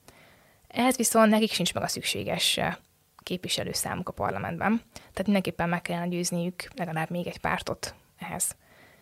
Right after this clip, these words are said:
hogy egy alkotmánymódosítással következő években is hatalmon maradhasson elnökként. Nagyon sok idő van még hátra addig, tehát azért a következő öt évben nagyon-nagyon sok minden történhet, különböző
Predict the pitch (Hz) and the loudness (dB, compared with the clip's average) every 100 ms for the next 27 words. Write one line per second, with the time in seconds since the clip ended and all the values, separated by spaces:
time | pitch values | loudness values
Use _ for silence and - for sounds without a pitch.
0 | _ - - - 185 180 - 180 180 - | _ -10 -6 -2 -2 -2 -2 0 -2 -2
1 | 180 175 - 190 190 196 - - _ - | -2 -2 2 6 6 4 -2 -20 _ -8
2 | - - - 180 170 135 165 - 175 175 | -2 -2 -2 -4 -2 -4 -6 -6 -4 -2
3 | 185 - 185 - - - 185 - 170 - | -4 -4 -2 -2 -2 -2 -4 -6 -4 -2
4 | 95 - - 90 185 - - - - _ | -2 -4 -6 -6 -8 -8 -8 -6 -10 _
5 | - - _ _ _ _ _ - 247 240 | -20 -20 _ _ _ _ _ 0 4 6
6 | - 214 - - 202 185 185 180 185 185 | 6 2 0 -4 -2 0 2 2 2 0
7 | 180 185 - 180 185 202 - 190 185 180 | -2 -2 0 0 0 -4 -6 -6 -4 -4
8 | - 175 180 175 - 180 175 185 185 185 | -2 0 2 0 -4 -6 -4 -2 0 0
9 | 180 180 185 180 180 175 170 170 170 180 | -2 -4 0 0 0 0 0 0 -2 -4
10 | 175 180 175 180 180 - 185 - 214 214 | -2 0 0 0 -4 -4 -4 -2 0 4
11 | 214 214 - - - - 170 165 165 170 | 4 2 -6 -10 -20 -12 -8 -6 -6 -6
12 | 170 | -6